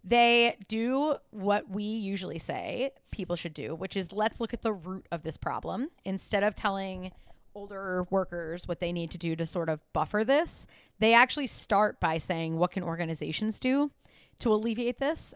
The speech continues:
And so they think about, or they talk about how organizations should think about redesigning these type of jobs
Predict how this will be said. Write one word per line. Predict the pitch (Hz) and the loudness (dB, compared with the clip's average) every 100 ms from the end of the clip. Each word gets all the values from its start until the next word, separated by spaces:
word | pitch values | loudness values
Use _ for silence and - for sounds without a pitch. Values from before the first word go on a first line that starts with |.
| - | -2
And | 202 202 | -2 -2
so | - 214 208 202 196 - | 2 4 4 2 -2 -4
they | 202 | -4
think | 202 226 240 | -2 -4 0
about, | 226 208 196 196 - | 4 6 8 6 2
or | 185 | -2
they | 156 | 0
talk | - 247 | 2 2
about | 208 190 180 175 _ _ _ _ | 4 4 4 2 _ _ _ _
how | 208 202 | 4 4
organizations | 208 202 196 196 202 190 | 2 0 -2 -2 -2 -4
should | - 175 | -4 -4
think | 175 - | -6 0
about | 175 - | 0 0
redesigning | 170 180 170 151 170 196 | -4 -4 -2 -4 -2 0
these | 240 240 | 2 2
type | 247 240 | 2 2
of | 262 | 2
jobs | 254 247 254 254 - | 6 8 6 4 -4